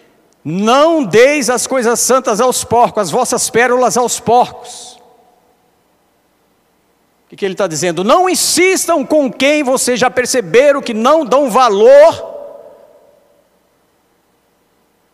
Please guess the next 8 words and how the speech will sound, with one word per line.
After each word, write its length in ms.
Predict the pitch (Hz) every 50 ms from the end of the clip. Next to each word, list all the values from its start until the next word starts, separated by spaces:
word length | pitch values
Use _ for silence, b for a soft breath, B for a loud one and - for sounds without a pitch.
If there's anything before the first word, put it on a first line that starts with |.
| _ _ _ _ _
à 80 | 147
palavra 340 | - - 143 147 160 156 143
de 120 | 147 143 131
Deus 240 | 123 156 165 -
que 40 | -
vocês 300 | 147 156 139 - 147 131
estão 160 | 139 131 147
ministrando. 600 | 135 139 135 135 123 - - - 123 110 101 -